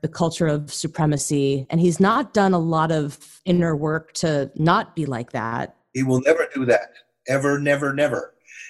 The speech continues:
Speaker 2: 'Cause that is like opening Pandora's box.
Speaker 1: Yeah, that can't happen for him.
Speaker 2: Oh, no. But every psychologist or therapist makes a decision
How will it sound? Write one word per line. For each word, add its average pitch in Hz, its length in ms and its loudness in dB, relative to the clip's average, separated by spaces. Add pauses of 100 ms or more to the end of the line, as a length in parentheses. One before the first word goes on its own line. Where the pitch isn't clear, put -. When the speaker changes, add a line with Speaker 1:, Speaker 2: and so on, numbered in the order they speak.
(180)
Speaker 2:
'Cause 123 260 -2
that 151 220 2
is 143 200 0
like 135 200 0
opening 131 380 2
Pandora's 127 560 2
box. - 640 -2
Speaker 1:
Yeah, 156 520 0
that 170 160 -2
can't 175 220 0
happen 165 280 -2
for 143 120 -6
him. 131 380 -4 (220)
Speaker 2:
Oh, 127 380 2
no. 113 500 0 (400)
But 185 220 2
every 226 220 0
psychologist 143 840 0
or 110 140 2
therapist 120 880 0
makes 135 300 2
a 135 80 0
decision 113 640 2